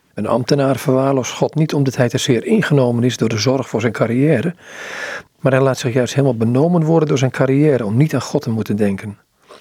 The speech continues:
Er zijn zelfs religieuze monniken, bekende en gecanoniseerde heiligen, die misschien onder een of ander voorwendsel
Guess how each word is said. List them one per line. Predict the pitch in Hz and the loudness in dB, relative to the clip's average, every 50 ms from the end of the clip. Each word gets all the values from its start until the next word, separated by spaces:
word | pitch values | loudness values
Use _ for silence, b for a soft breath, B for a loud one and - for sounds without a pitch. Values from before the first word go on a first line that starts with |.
| B B B B | B B B B
Er | - 120 | -6 -2
zijn | - 120 107 | -2 -2 0
zelfs | - - 98 95 - | 0 0 0 -2 -2
religieuze | - 113 104 101 95 92 - 110 110 120 139 - - | 0 0 0 0 0 0 0 0 2 2 0 0 -2
monniken, | 104 104 113 151 156 - 135 107 104 - | -2 0 0 0 0 0 -2 -4 -6 -8
bekende | - 131 127 - - 139 147 147 120 B B B B B B B | -10 -10 -4 -2 0 0 0 0 -4 B B B B B B B
en | B 127 | B -4
gecanoniseerde | 110 - - 143 131 127 123 120 107 - - 151 147 131 | -2 0 0 0 0 0 -2 -2 -2 0 2 2 2 2
heiligen, | 120 113 127 156 170 151 117 - 104 101 B B B B B B | 0 0 0 0 0 0 0 0 -2 -4 B B B B B B
die | - 165 | 2 4
misschien | 160 160 147 - - 180 170 175 | 4 4 4 4 2 2 2 4
onder | 156 147 135 160 - | 2 2 2 0 2
een | - 185 220 | 2 2 2
of | 220 - - | 2 0 0
ander | - 185 165 151 - | 0 2 2 2 0
voorwendsel | - - 180 165 151 143 143 139 135 127 - - 139 135 | -2 0 0 0 2 2 0 0 -2 -2 -2 -4 -4 -6